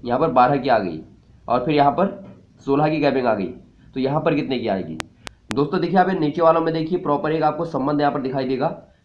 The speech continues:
चार के बाद गुणा दो किया आपने, फिर चार किया, बारह किया आपने,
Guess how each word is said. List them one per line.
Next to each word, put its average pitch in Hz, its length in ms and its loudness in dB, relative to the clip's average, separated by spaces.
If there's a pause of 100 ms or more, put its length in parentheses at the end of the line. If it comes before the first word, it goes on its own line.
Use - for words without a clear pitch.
(120)
चार 143 440 4 (380)
के 139 60 -2
बाद 139 200 4
गुणा 143 180 4
दो 131 140 -2
किया 135 220 0
आपने, 135 220 0 (220)
फिर 135 100 -4
चार 123 220 2
किया, 143 160 -2
बारह 120 240 4
किया 131 160 2
आपने, 127 200 0